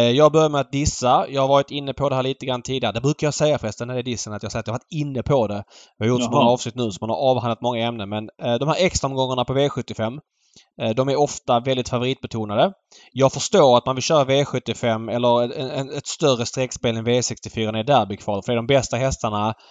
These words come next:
Speaker 1: det är T V-sänt och det är klart att travet ska ta betalt för att man har en s-, menar, så pass fina lopp. Och det är störst intresse runt V sjuttiofem. Men V sjuttiofem håller inte för favoritbetonade omgångar. Det blir, eh, tufft att spela när det är stor risk att en stor del av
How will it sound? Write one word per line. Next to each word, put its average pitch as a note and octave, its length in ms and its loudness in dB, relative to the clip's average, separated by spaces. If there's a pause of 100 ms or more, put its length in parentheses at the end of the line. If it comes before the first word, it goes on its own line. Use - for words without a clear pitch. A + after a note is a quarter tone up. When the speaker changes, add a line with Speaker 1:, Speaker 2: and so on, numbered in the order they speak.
(120)
Speaker 1:
det - 60 -4
är A#2 60 -2
T B2+ 240 4
V-sänt G#2+ 440 -2
och - 40 -8
det A2 60 -2
är - 20 -4
klart A#2+ 220 0
att G#2 200 -8
travet A2 340 2
ska G#2+ 120 -6
ta A2 140 -2
betalt A2 520 0
för - 80 -4
att G2+ 100 -4
man G#2+ 100 -6
har G#2+ 240 0
en G2+ 60 -4
s-, - 220 -10 (320)
menar, G2+ 320 -8
så - 140 -6
pass - 360 -4
fina A#2 180 -2
lopp. C#3 280 2 (540)
Och G#2+ 100 -2 (100)
det B2+ 260 0
är G#2+ 40 -2
störst C3 340 0
intresse B2 360 -2
runt A2+ 200 -6
V A#2 160 2
sjuttiofem. G2+ 480 -8
Men A2+ 160 -6 (360)
V D3+ 180 6
sjuttiofem B2+ 640 -2 (760)
håller A#2+ 360 4
inte C3 600 -4
för A2+ 380 2
favoritbetonade A#2+ 720 -2
omgångar. G2 560 -6
Det G#2+ 80 -6
blir, A2 440 -4 (180)
eh, A2+ 180 -6
tufft - 440 -4
att - 100 -2
spela B2+ 360 0
när A2 120 -2
det A2+ 60 0
är A2 40 2
stor A#2+ 360 0
risk A2 380 -6
att G2+ 160 -8
en G#2 80 -10
stor A2 280 -6
del A2 200 0
av G2+ 80 -4